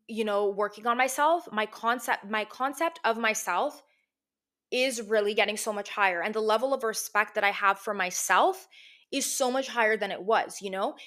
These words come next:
In the past, I would not respect myself. I had hatred for myself. I don't know where it comes from. A lot of us carry that from childhood, from childhood wounds, you know, from trauma that we may have experienced. But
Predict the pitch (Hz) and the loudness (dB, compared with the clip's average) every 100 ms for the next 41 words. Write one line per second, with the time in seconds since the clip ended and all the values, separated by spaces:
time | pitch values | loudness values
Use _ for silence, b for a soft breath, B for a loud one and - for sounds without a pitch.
0 | B - 233 233 233 403 370 - - 233 | B -2 0 0 2 6 6 4 2 2
1 | 277 233 220 226 - 214 208 175 185 190 | 2 0 4 4 2 -4 -4 -4 -4 -4
2 | 180 - - - 190 185 190 185 185 285 | -8 -10 -12 -6 -4 -4 -4 -6 -8 -2
3 | 392 - 233 190 185 214 196 175 - 151 | -2 0 -2 -2 0 -2 -2 -4 -4 -4
4 | - - B B B B _ _ _ - | -6 -12 B B B B _ _ _ 4
5 | 214 214 247 233 202 196 196 - - 190 | 6 6 4 2 2 2 2 0 -4 -6
6 | 190 - 247 330 440 _ - 247 254 269 | -4 2 4 4 0 _ 0 8 10 10
7 | 311 - 240 233 220 - 214 196 - - | 6 2 2 2 2 -2 -10 -12 -2 4
8 | 392 359 214 180 214 - 214 226 233 220 | 4 4 -4 -4 -8 -4 -4 -4 -12 -8
9 | 339 277 190 185 - _ _ _ _ _ | -6 -4 -6 -10 -20 _ _ _ _ _
10 | _ _ - 220 214 226 240 - 247 339 | _ _ -14 -8 -6 -6 -6 0 2 4
11 | 254 208 208 202 196 196 - 196 180 170 | 2 2 -2 -2 -4 -4 -6 -6 -6 -8
12 | 175 - 226 220 | -12 -4 2 2